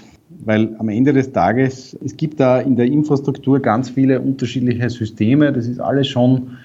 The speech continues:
sehr komplex. Und hier dann noch Lösungen zu finden, die aus ganz vielen eigentlich nicht zusammenpassenden Bausteinen bestehen,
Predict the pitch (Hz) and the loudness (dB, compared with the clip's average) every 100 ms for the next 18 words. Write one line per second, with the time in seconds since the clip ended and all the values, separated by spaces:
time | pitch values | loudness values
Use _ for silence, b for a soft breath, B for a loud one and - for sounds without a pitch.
0 | B - 127 123 117 107 143 - - - | B -2 0 0 -2 2 0 0 -10 -16
1 | - b - - 127 113 135 139 139 131 | -20 b -18 -10 -8 -2 0 2 2 4
2 | 123 120 110 107 127 135 131 127 127 127 | 2 2 2 2 2 2 2 2 2 0
3 | - 120 120 131 135 123 117 117 110 92 | -2 -8 -2 0 0 0 0 -2 -2 -2
4 | 127 - 135 135 131 - - 123 120 120 | -2 2 4 6 4 0 -4 -4 -2 -2
5 | 123 131 - 117 110 107 131 127 123 - | -2 -2 -4 -2 2 2 4 2 0 -6
6 | - - 101 127 139 127 - 123 117 117 | -12 -4 -2 0 0 -2 0 0 0 -2
7 | B B B B - 104 139 - 104 104 | B B B B 0 2 2 2 2 2
8 | 113 110 107 - 104 113 131 - - | 0 0 -4 0 0 2 2 0 -12